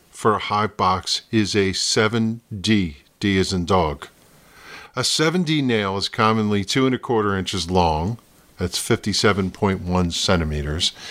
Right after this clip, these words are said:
And the dimension or thickness is matched to the size hole that is drilled in the woodenware from the manufacturer.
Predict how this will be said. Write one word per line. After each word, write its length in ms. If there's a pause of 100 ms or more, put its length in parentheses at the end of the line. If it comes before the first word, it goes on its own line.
(380)
And 160
the 100
dimension 580
or 340
thickness 680
is 180
matched 580
to 160
the 100
size 580
hole 440
that 160
is 160
drilled 340
in 120
the 100
woodenware 560
from 180
the 80
manufacturer. 880